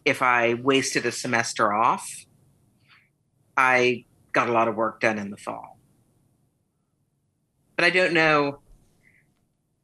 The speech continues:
I'll be, I'll be interested to see in six months when I read what I've done, whether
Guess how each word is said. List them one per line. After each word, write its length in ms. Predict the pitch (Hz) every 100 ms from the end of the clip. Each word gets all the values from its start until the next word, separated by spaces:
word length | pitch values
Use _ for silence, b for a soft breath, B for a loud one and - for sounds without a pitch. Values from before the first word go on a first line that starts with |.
| _ _ _ _ _ _
I'll 60 | 170
be, 100 | 175
I'll 120 | 180
be 180 | 180 185
interested 420 | 185 185 - 170
to 60 | 147
see 220 | - 151
in 100 | 143
six 280 | 143 151 -
months 220 | 139 135
when 80 | 147
I 60 | 135
read 340 | 135 139 139
what 100 | 135
I've 200 | 127 123
done, 440 | 131 131 127 127 127 _ _ _ _ -
whether 880 | 147 143 143 139 131 131 123 123